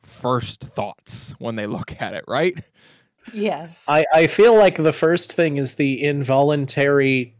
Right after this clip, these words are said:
Speaker 3: like,
Speaker 2: <laughs>
Speaker 3: crushing the thighs in protectively.
Speaker 1: Yes.
Speaker 2: <laughs>
Speaker 1: Yes, exactly. So, uh, by the way, I have been told that I have,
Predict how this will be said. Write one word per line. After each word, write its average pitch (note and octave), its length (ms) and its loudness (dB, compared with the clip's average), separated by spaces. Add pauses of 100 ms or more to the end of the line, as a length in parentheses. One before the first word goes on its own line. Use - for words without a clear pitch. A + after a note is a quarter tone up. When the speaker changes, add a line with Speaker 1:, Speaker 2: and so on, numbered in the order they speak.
Speaker 3:
like, A#2+ 280 -4
Speaker 2:
<laughs> - 140 -2
Speaker 3:
crushing C#3 540 -2
the C3 80 0
thighs C3 640 0
in A#2+ 440 -2 (960)
protectively. G#2+ 1000 -2 (460)
Speaker 1:
Yes. - 300 -2
Speaker 2:
<laughs> - 120 -2 (880)
Speaker 1:
Yes, C3 320 -2
exactly. A2 680 -6 (460)
So, A2+ 340 -2
uh, G#2+ 360 0
by C#3 200 -2
the D3 80 0
way, D3 100 2
I C#3 120 0
have D3 120 -2
been C3 140 -8
told E3 500 -2
that A#2+ 260 -2
I A#2 200 -2
have, A2+ 560 -4